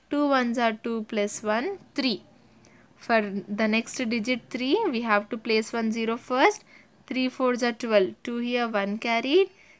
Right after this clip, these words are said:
Three threes are nine plus one, ten. One carried. Three six are eighteen. This was from the previous, so I'll erase here. Yes, three six are eighteen plus one, nineteen. One carried. Three ones are three plus one,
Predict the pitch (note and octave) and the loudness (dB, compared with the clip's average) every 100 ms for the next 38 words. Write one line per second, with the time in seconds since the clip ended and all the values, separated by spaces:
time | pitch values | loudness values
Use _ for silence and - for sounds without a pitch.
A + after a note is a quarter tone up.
0 | _ - C4 B3 B3 B3 A#3+ A#3 A3 G#3 | _ -4 -2 -2 -2 -2 2 2 2 2
1 | G#3 A#3 G#3 G#3 - G3+ G3 G3+ A3 G3+ | 0 0 -2 -2 -2 -4 -4 -4 -2 0
2 | F#3 - G#3+ G3+ G#3 A3 A#3 A#3 C4 F#4+ | -2 -10 -6 -4 -4 -4 -2 -2 2 2
3 | G#4 _ _ _ _ B3+ C4+ C4+ C#4 A3+ | 2 _ _ _ _ -4 0 0 -2 -2
4 | B3 C4+ G4 G4 _ _ _ _ _ _ | 0 4 2 0 _ _ _ _ _ _
5 | _ _ _ _ A3+ A3+ A3+ G3+ G3 G#3 | _ _ _ _ -2 -2 -2 -4 -4 -4
6 | A3+ A3 - A3 G#3+ - G#3+ A3 C4+ - | -6 -6 -4 -4 -4 -4 -6 -4 -4 -4
7 | G#3 G3 F#3+ G3+ A3 A#3 D#4 D#4+ A#3 G3 | -4 -2 -2 -2 -4 -2 0 0 -2 -4
8 | - A3+ A#3+ A#3+ G#3 A3+ G#3+ G3+ G3+ A3+ | -6 -6 -4 -4 -2 0 2 2 0 -4
9 | A#3+ A3 G#3+ G#3+ G#3 G3 G3 G3 G3+ A#3+ | -4 -4 -4 -4 -2 -2 -2 -2 -4 -4
10 | C#4 G#4 - _ _ _ - A3 G#3 G#3+ | -2 -4 -8 _ _ _ -6 0 0 0
11 | A3 A3+ A3+ C#4 F4 - C#4 C4 B3+ A#3 | 0 -2 0 0 -2 -4 -4 -2 0 0
12 | A3 A3 G#3 G3+ G#3 G#3 G3+ G3+ - A3+ | 0 0 0 -4 -6 -4 -6 -6 -6 -2
13 | C#4+ | -2